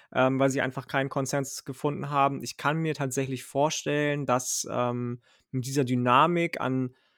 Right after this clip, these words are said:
diesen Run auf das Transfer Portal nicht gerechnet wurde. Es sind ja irgendwie tausendfünfhundert Spieler bisher im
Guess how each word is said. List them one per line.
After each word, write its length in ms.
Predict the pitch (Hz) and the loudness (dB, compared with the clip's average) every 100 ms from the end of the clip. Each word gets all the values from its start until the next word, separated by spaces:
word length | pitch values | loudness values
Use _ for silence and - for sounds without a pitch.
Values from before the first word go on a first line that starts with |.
| _ _ _ _ _ _ _ _ _ _ _ _ | _ _ _ _ _ _ _ _ _ _ _ _
diesen 300 | 143 127 123 | -12 -6 0
Run 260 | 120 127 156 | 4 6 6
auf 140 | 131 | 2
das 140 | - 123 | 0 -4
Transfer 420 | - 151 - 151 | 2 0 2 -4
Portal 460 | - 156 151 147 139 | 2 4 4 4 0
nicht 180 | 151 | 0
gerechnet 460 | - 139 160 180 - | -2 -2 -2 -4 0
wurde. 220 | 170 190 | 0 2
Es 100 | 143 | 0
sind 100 | 135 | -2
ja 80 | 139 | -4
irgendwie 240 | 123 120 - | -4 -8 -12
tausendfünfhundert 1000 | - 156 185 175 160 - 160 165 147 - | -4 0 0 0 -4 -4 -6 -4 -6 -6
Spieler 340 | - 160 170 | -6 -2 -2
bisher 380 | 156 - 180 160 | -4 -6 -2 -2
im 140 | 151 | -4